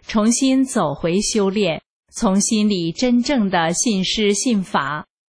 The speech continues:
慈悲的师父还能管你，师父都不放弃我们，可是我们不能不珍惜。”妹夫哭着说：“这回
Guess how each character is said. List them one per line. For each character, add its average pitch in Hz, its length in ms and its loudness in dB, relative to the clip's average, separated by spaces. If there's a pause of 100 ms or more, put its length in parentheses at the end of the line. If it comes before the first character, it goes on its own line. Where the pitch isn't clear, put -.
(140)
慈 226 300 0
悲 247 160 2
的 226 120 0
师 240 260 -2
父 196 260 2
还 180 260 -2
能 226 220 2
管 180 380 2
你， 196 260 -2 (260)
师 226 300 0
父 202 280 0
都 208 220 0
不 180 200 -4
放 220 320 0
弃 233 240 -2
我 180 280 0
们， 156 360 -6 (300)
可 240 140 2
是 233 340 2
我 220 160 0
们 196 220 0
不 285 220 0
能 190 280 0
不 220 140 0
珍 214 320 0
惜。” 196 440 -4 (1120)
妹 196 200 2
夫 165 380 -2
哭 190 280 -2
着 196 140 0
说 170 480 -6 (440)
：“这 226 220 2
回 185 420 2